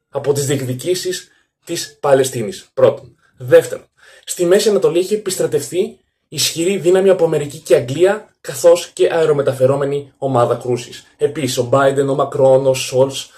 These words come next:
ε, ο Σούνακ, η Μελώνη αξίωσαν από το Ιράν να μην εξαπλώσει την σύραξη, οκ;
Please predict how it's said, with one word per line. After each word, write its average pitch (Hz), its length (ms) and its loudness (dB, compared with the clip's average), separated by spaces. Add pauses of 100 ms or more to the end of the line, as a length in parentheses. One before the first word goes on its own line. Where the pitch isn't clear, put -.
(520)
ε, 123 540 6
ο 131 60 4
Σούνακ, 139 580 0
η 143 80 -10
Μελώνη 139 540 4
αξίωσαν 190 560 0
από 170 160 -2
το 175 80 2
Ιράν 180 400 2
να 208 160 2
μην 233 180 0
εξαπλώσει 214 800 -4
την 196 140 -8
σύραξη, 196 460 -2
οκ; 98 60 -16